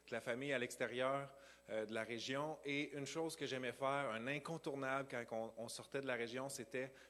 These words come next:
d'aller au Costco. Dans le temps, on appelait ça le Club Price. Et je me rappelle, c'était tellement grand, tellement beau, il y avait tellement de produits qu'il n'y avait pas ici à Rimouski quand on allait là-bas.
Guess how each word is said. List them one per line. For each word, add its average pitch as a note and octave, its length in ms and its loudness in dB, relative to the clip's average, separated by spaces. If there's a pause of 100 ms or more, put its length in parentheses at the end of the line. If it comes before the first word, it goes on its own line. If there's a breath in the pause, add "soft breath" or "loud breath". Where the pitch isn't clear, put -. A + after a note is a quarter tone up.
(120 loud breath)
d'aller A#2+ 380 2
au A2+ 100 -4
Costco. - 720 0 (260 loud breath)
Dans A2 80 0
le G#2 60 -2
temps, C3+ 160 2
on B2 40 0
appelait A2+ 260 0
ça C#3 180 2
le A2+ 140 4
Club C3 380 2
Price. C3+ 540 4 (440 loud breath)
Et A#2+ 300 -2 (120)
je B2+ 100 -10
me A#2+ 120 2
rappelle, D3 360 4
c'était C3 640 -2 (280)
tellement D3 320 2
grand, B2 380 0
tellement C3+ 440 0
beau, D3 380 2
il A#2+ 60 0
y - 20 4
avait G#2+ 120 0
tellement C#3 280 -2
de C#3 60 -4
produits C#3 500 -2
qu'il C3 120 0
n'y A#2 80 0
avait A2 100 -2
pas D3 200 -2
ici C#3+ 340 -2
à C3 40 4
Rimouski B2 540 -4
quand A#2 220 -2
on A2+ 40 -6
allait A2+ 220 -2
là-bas. B2+ 380 -2